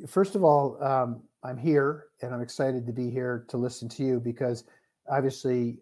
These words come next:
um, you have very thoughtful questions and a keen interest in who's gonna represent you. And so I'm committed to continuing to engage, uh, with the Black Youth Leadership Project and other,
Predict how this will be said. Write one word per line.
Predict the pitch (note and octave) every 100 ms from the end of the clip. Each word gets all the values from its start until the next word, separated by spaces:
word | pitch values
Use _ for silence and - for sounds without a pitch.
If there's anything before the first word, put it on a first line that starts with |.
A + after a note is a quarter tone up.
| -
um, | B2 A#2+ A#2 -
you | C#3+
have | C3+ A2+
very | C3+ C3
thoughtful | - C#3 C3+ C3
questions | - C3+ C3 - D3 D#3 C#3+
and | A#2
a | A2+
keen | - C#3 B2+
interest | B2+ C3 A#2+ -
in | A#2+ A#2 A#2 - _ _ _ _ _
who's | - D3+ B2
gonna | C3+
represent | C3 B2+ B2 A2+ A#2+ A#2+
you. | A2+ G2+ _ _ _ _ -
And | C#3 B2
so | C#3+ C3+ C3 B2 - _
I'm | C3 B2+ B2+
committed | C3+ C#3+ C#3+ C#3
to |
continuing | B2+ B2+ B2 C#3 C#3 C3+ C3
to | - B2+ B2 B2 C3
engage, | A#2+ A#2+ C#3 C3+ B2 - _ A#2+
uh, | A#2+
with | A#2+ C3 C3
the |
Black | B2+ C3 C3 B2+
Youth | B2
Leadership | C3 B2+ C3 A#2
Project | B2+ B2 B2 B2+ B2+
and | A#2+
other, | B2 C3 B2+